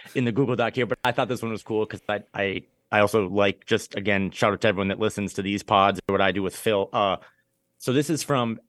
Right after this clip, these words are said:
at Terry Louie. Uh, it says, "Good day, Dane. I'm Terry from Ghana in Africa. Been a Wolves fan for close to eight years. Love and follow your stuff. My question is simple. How do I not lose my mind if the Wolves don't alter the two bigs thing this summer?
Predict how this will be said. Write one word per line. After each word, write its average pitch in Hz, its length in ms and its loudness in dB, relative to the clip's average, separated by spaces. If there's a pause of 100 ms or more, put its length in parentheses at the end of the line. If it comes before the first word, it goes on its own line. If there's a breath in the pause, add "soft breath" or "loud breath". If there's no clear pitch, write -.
at - 300 -2 (340)
Terry 117 340 -2
Louie. 107 400 -4 (340)
Uh, 98 60 -2
it 101 80 -2
says, 113 160 2
"Good 123 180 4
day, 131 460 4
Dane. 120 320 -2
I'm 107 200 -4
Terry 117 360 0
from 92 280 -4
Ghana 107 440 2
in 98 140 -4
Africa. 135 420 -2 (640)
Been 120 100 2
a 117 60 2
Wolves 113 340 2
fan 123 260 0
for 113 140 -4
close 113 220 -2
to 110 80 0
eight 110 140 0
years. 110 360 -2
Love 104 120 0
and 101 120 -4
follow 101 200 2
your 95 100 -4
stuff. 143 280 -2
My 113 80 -2
question 117 280 -2
is 101 80 -6
simple. 117 380 0 (1000)
How 143 140 2
do 175 120 2
I 180 60 6
not 151 280 2
lose 127 280 0
my 117 140 0
mind 104 360 -2
if 101 120 -6
the 107 100 -4
Wolves 98 340 2
don't 104 220 -2
alter 107 300 -2
the 101 100 -2
two 117 200 -4
bigs 104 300 -4
thing 120 220 0
this 120 140 -2
summer? 120 380 0